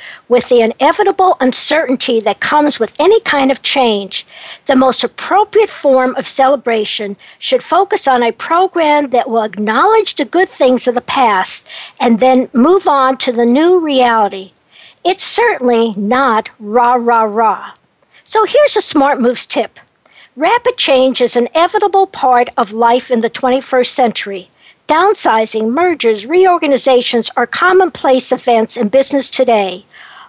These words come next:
All require, according to the author, ceremonial recognition,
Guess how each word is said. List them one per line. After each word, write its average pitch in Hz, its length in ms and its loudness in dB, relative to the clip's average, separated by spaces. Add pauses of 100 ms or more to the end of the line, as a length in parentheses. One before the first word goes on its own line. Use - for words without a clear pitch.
(140)
All 302 220 4
require, 233 720 0
according 370 540 0
to 320 120 -4
the 285 180 -4
author, 233 600 0 (320)
ceremonial 311 960 2
recognition, 233 1000 -2